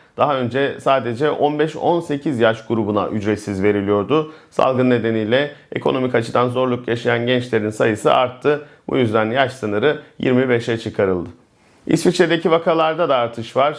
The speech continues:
Günlük ortalama yirmi dört bine yaklaştı. Halk Sağlığı Ofisi hızlı testlerin yeni varyantı yeterince tespit edemeyebileceğini açıkladı.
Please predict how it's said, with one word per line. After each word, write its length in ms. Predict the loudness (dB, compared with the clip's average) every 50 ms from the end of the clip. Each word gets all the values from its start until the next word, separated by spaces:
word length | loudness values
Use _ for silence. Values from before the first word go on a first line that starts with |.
| -8 -6
Günlük 300 | -6 -4 -4 -4 0 0
ortalama 540 | 0 0 2 0 0 2 2 2 2 0 0
yirmi 320 | 0 0 0 0 0 2
dört 280 | 2 2 0 0 -2 -4
bine 100 | 0 0
yaklaştı. 680 | 2 0 0 0 2 0 0 0 -2 -4 -4 -4 -4 -6 -12 -16 _
Halk 240 | -2 0 0 0 0
Sağlığı 380 | 2 0 2 2 2 0 0 0
Ofisi 500 | 0 -2 -4 -6 -4 -2 -2 -2 -2 -4 -6 -14 _ 0
hızlı 280 | 0 2 2 2 2
testlerin 640 | 2 0 0 0 0 0 0 2 0 -2 -4 -8 -12 -20 _ -2
yeni 240 | 0 0 2 2 2
varyantı 460 | 0 0 0 0 0 -2 -2 -2 -2
yeterince 540 | -2 -2 0 0 0 0 0 0 -2 -2 -2
tespit 440 | -2 -2 -2 -2 0 -2 0 2 2
edemeyebileceğini 1080 | 2 2 4 2 2 2 2 0 0 0 0 0 0 0 0 2 2 2 2 2 2 2
açıkladı. 640 | 0 0 -2 -6 -4 0 0 0 0 0 -4 -6